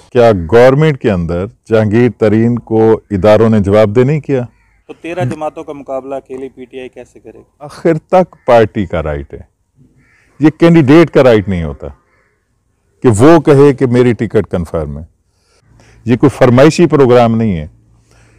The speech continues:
Speaker 1: ये कोई मुतालबा नहीं है।
Speaker 2: निगरान सेटअप को लेके पीटीआई को आखिर मसला क्या है?
Speaker 1: ये सीएम साहब हैं मोहसिन नकवी, इनका किन से बहुत ज़्यादा करीबी रिश्ता है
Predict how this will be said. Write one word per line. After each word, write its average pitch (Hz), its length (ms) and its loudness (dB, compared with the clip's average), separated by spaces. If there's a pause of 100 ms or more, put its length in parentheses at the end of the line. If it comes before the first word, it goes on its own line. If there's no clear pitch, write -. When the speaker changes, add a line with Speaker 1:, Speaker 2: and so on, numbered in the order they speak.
(120)
Speaker 1:
ये 131 120 2
कोई 143 160 2
मुतालबा 139 640 4
नहीं 104 240 -2
है। 82 180 -12 (520)
Speaker 2:
निगरान 160 440 -10
सेटअप 180 380 -14
को 175 80 -16
लेके 160 340 -16
पीटीआई 170 480 -16
को 165 120 -18
आखिर 156 280 -14
मसला 139 360 -16
क्या 123 180 -20
है? 107 180 -20
Speaker 1:
ये 87 380 -4
सीएम 107 380 -2
साहब 87 360 -2
हैं 82 240 -4
मोहसिन 87 500 -4
नकवी, 85 340 -8 (1200)
इनका 120 580 4
किन 143 420 -2
से 123 540 0 (360)
बहुत 110 540 0
ज़्यादा 110 440 2
करीबी 90 420 -4
रिश्ता 78 360 -10
है 76 240 -20